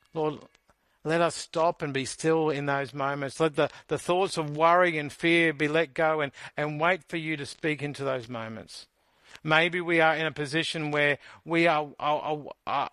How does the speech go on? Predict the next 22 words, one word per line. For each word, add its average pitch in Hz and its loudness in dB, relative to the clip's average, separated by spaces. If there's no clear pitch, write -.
are 156 -2
just 147 -6
sort 175 -2
of 151 -8
waiting 175 2
you 170 -2
to 156 -6
speak - 0
about 147 0
direction 151 -2
for 107 -10
us. - -14
Let 170 4
us - 2
be 185 2
patient 175 2
as 139 -2
you 175 0
seek 180 0
to 170 -8
guide 170 2
us. - -12